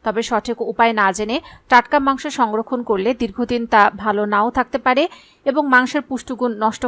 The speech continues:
হয়ে যেতে পারে। অনেকেই ভাবেন শুধু পলিথিনের ব্যাগে মাংস ফ্রিজে বরফ করে রাখলেই মাংস দীর্ঘদিন ভালো থাকে। আসলে ব্যাপারটা এতটা সহজ নয়। সঠিক উপায়ে মাংস কাটা, ধোয়া ও সংরক্ষণ না করা হলে মাংসের পুষ্টিগুণ নষ্ট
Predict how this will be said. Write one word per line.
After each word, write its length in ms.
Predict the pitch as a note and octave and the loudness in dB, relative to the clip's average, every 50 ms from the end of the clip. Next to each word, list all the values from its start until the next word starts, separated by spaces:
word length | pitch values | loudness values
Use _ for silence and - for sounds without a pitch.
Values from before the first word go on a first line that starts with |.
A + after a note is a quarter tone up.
| A3+ | -2
হয়ে 160 | A#3 A3 G3+ F#3 | 0 -2 -2 -4
যেতে 160 | G3 - G3 - | -6 -8 -8 -6
পারে। 160 | G#3+ - - - - _ _ _ _ _ _ _ _ _ - - - | -6 -6 -6 -10 -14 _ _ _ _ _ _ _ _ _ -20 -8 0
অনেকেই 380 | A#3+ A#3+ A#3 C4 C4 - F4+ D4+ D#4+ | 2 2 2 2 0 0 -2 0 4
ভাবেন 240 | E4 E4+ C#4 D#4 D#4+ E4+ - | 2 4 4 4 2 2 -2
শুধু 140 | D#4+ C#4+ D#4 C4 D#4 | -4 -4 -2 4 4
পলিথিনের 420 | C4+ A#3 B3+ B3 C#4 C4 C4 C4 A3+ | 4 4 4 0 0 0 0 2 4
ব্যাগে 220 | G#3+ G3+ G#3 - C4 B3 A3+ | 2 2 2 2 0 2 2
মাংস 200 | G3+ G#3 G3+ - B3+ - | 0 0 -2 -8 -10 -10
ফ্রিজে 320 | - B3 A3+ G3 - A#3 A3+ G#3 F#3 | -8 -8 -6 -2 0 0 0 0 -2
বরফ 240 | G3 G#3+ A3 A#3+ A#3+ - - | 0 0 0 0 -2 -4 -4
করে 140 | C#4 B3 B3+ B3 - | -2 0 2 2 2
রাখলেই 320 | - - - A3+ G#3+ C#4+ F4 _ _ - _ - A3+ A#3 | 0 0 -2 -4 -4 -4 -4 _ _ -20 _ 2 6 6
মাংস 220 | A3+ A3+ A3+ - C#4 B3 G3 | 6 6 2 -4 -4 -4 -4
দীর্ঘদিন 400 | A#3+ A#3 G#3 - B3+ B3 A#3+ A#3+ G#3+ G#3+ G3 | -4 -6 -4 -4 -4 -2 -2 -4 -4 -6 -4
ভালো 180 | G3+ G3 G3 G3 - | -2 -2 -2 -2 -4
থাকে। 240 | A3 F#3+ - - F#3+ F#3+ - - _ - - A#3 | -4 -4 -4 -6 -8 -8 -8 -12 _ -4 0 0
আসলে 200 | A#3+ - E4+ E4 E4 D#4 | 0 0 0 0 2 4
ব্যাপারটা 340 | D#4 D#4 - D#4 D4+ D#4+ D4+ - - G#3+ | 4 4 4 0 2 2 0 2 2 0
এতটা 260 | G#3 - A#3+ - B3+ - - | 0 -2 -6 -6 -6 -8 -4
সহজ 240 | - B3 A#3 C4 B3 - A3 G3+ | -4 -4 -2 -4 -6 -6 -6 -6
নয়। 180 | G3+ G3+ G3 - - _ _ _ _ _ _ _ _ _ - | -6 -6 -6 -10 -16 _ _ _ _ _ _ _ _ _ -12
সঠিক 400 | - - C#4+ C#4 - - F4 E4 E4+ | -2 0 2 2 2 0 -6 -4 -4
উপায়ে 220 | D#4+ - E4 E4 D#4+ C#4 | 2 4 4 4 6 4
মাংস 200 | A#3 - D#3+ - C#4+ C4+ - | 2 2 2 -2 -4 0 4
কাটা, 280 | A#3+ A3 A3 - B3 A#3+ A#3 G#3 A#3 | 4 4 4 4 2 0 0 0 -2
ধোয়া 240 | G#3 A#3+ A#3 A#3 A#3+ - - | 0 4 6 6 6 4 2
ও 20 | B3 - - | -4 -2 0
সংরক্ষণ 460 | A#3+ G#3+ G#3+ A3 A#3 A#3+ - - A#3+ A3 G#3 | 0 0 0 0 -2 -2 -2 -4 -4 0 2
না 80 | G3 G3 G3 | 0 0 2
করা 160 | - A#3 B3 C4+ B3+ | 2 0 0 0 0
হলে 180 | B3 A3 F#3 G#3 D4+ - - - - _ - A3+ | 0 0 0 0 0 -2 -4 -20 -18 _ 2 2
মাংসের 320 | A3+ G#3+ A3 - B3+ B3 A#3+ | 2 2 2 0 -2 -2 -2
পুষ্টিগুণ 460 | - A#3+ - - - A#3+ G3+ A3+ A#3 G#3+ A3+ A3 | -2 -8 -8 -4 -6 -2 0 0 -2 -2 -2 0
নষ্ট 220 | G#3+ G#3+ G3+ - | 0 0 0 -2